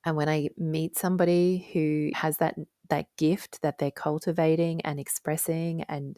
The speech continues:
I'm just like, "Wow, you need to be doing this. Like, this is, this is what you're meant to be doing." And so we'd have these chats, and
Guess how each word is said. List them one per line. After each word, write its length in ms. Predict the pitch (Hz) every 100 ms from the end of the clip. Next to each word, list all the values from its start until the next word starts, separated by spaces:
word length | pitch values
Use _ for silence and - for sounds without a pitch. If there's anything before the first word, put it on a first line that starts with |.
| -
I'm 200 | 147 147
just 240 | 147 147 -
like, 360 | 139 139 - _ - - - _ _
"Wow, 420 | - 151 147 151 143
you 100 | 180
need 160 | 180 180
to 80 | 156
be 100 | 143
doing 300 | 139 139 135
this. 300 | 139 147 -
Like, 180 | 147
this 240 | 151 147 -
is, 440 | 143 143 - - -
this 200 | 180 156
is 100 | 143
what 160 | - -
you're 100 | 156
meant 140 | 143 -
to 60 |
be 80 | 156
doing." 440 | 147 143 139 139 -
And 180 | 151 151
so 100 | 156
we'd 120 | 165
have 140 | 175 170
these 220 | 151 -
chats, 360 | - 143 -
and 160 | 151